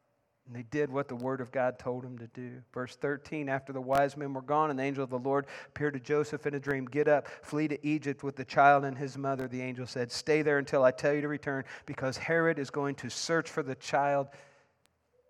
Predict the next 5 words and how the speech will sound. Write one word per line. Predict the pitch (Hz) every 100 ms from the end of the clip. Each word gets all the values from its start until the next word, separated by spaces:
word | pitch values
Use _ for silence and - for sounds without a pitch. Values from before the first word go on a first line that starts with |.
| -
to | -
kill | - 120
him.'" | 90 - _ _ _ _ _ _ _ _ _ _ _ _ _ _ _ _ - - _
It's | 98 -
interesting | 160 151 127 - 120 92